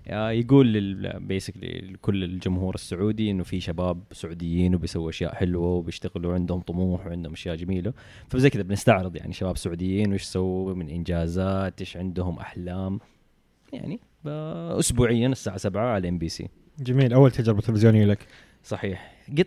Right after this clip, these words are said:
Speaker 1: طلعت على التلفزيون قبل كذا، لكن هذه أول تجربة كذا إني حكون مقدم، يعني، وشكل أسبوعي، which is، آه، شيء جيد صراحة.
Speaker 2: توفيق.
Speaker 1: الله يخليك.
Speaker 2: شباب إم بي سي،
Speaker 1: الله يخليك.
Speaker 2: ما عليكم، أضبطكم دعايات. <laughs> آه، طيب، محمود.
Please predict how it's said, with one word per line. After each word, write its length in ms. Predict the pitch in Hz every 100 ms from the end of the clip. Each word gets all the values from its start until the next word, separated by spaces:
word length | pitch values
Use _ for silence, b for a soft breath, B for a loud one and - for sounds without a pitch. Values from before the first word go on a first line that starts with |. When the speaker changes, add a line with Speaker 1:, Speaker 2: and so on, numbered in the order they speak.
| -
Speaker 1:
طلعت 380 | 277 320 - -
على 120 | 110 87
التلفزيون 560 | - 101 101 98 92
قبل 180 | 85 78
كذا، 260 | - 151 165
لكن 260 | 139 127
هذه 220 | 120 127
أول 380 | 101 120 107 95
تجربة 420 | 90 104 98 87
كذا 280 | 87 98 87
إني 160 | 85 85
حكون 360 | - - 101
مقدم، 540 | 95 92 104 98 90 69 - _ _
يعني، 340 | - 69 67 78
وشكل 300 | 98 92 87
أسبوعي، 520 | - 107 104 82 85
which 280 | - - -
is، 280 | 85 82
آه، 240 | 82 64 98 - _
شيء 160 | 113
جيد 280 | 90 87 65
صراحة. 280 | - - 95
Speaker 2:
توفيق. 380 | 131 120 143 120 - 107
Speaker 1:
الله 160 | 92
يخليك. 180 | 78 -
Speaker 2:
شباب 260 | - 139 135
إم 120 | 117
بي 60 |
سي، 180 | 120 147
Speaker 1:
الله 140 | 123 123
يخليك. 240 | 120 -
Speaker 2:
ما 40 |
عليكم، 320 | 104 - 156 127
أضبطكم 500 | 120 120 117 117 107
دعايات. 340 | 110 107 101
<laughs> 60 | 147 92 - - - - - - - - B 622 B - - - 320 B B -
آه، 580 | 120 123 120 113 110 107
طيب، 480 | 107 135 131 104 95
محمود. 380 | 101 123 107